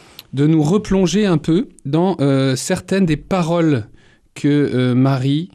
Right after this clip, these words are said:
a dites à Bernadette. Voilà, alors, euh, certains vont peut-être découvrir ces paroles, d'autres, au contraire, les connaissent, euh, par cœur, vont les réviser. Euh, c'est toujours bon, en fait, hein, à Lourdes, euh, nous savons, euh, c'est l'évangile en acte.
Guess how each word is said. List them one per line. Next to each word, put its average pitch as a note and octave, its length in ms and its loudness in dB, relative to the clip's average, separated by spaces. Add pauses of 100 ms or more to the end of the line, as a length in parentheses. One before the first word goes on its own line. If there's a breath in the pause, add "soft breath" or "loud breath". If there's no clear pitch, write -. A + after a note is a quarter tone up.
(260)
a B2 140 -2
dites B2+ 540 -6
à A#2+ 100 -2
Bernadette. A#2 880 -2 (760 loud breath)
Voilà, A2 220 -2
alors, G#2 220 0
euh, F#2 320 0 (460 loud breath)
certains - 360 -4
vont A#2+ 140 2
peut-être B2+ 240 -2
découvrir B2+ 580 0
ces B2 140 -4
paroles, B2 400 0
d'autres, B2+ 300 0
au A2 40 -2
contraire, B2+ 480 -2
les C3 100 0
connaissent, A#2 460 0
euh, F2+ 220 -2
par - 320 -6
cœur, C3 380 -2
vont G2+ 180 -2
les G2 180 -2
réviser. C#3+ 640 0 (480 loud breath)
Euh, C3 280 0
c'est E3 140 -2
toujours E3 300 0
bon, D3+ 240 0
en C3 40 0
fait, C3 280 -4
hein, A#2+ 420 0
à A#2+ 100 -2
Lourdes, C3+ 420 0
euh, G#2+ 260 0 (580 loud breath)
nous G#2+ 120 -4
savons, B2+ 540 0
euh, G#2 260 2
c'est A#2 260 -4
l'évangile B2 540 0
en B2+ 160 2
acte. - 500 -6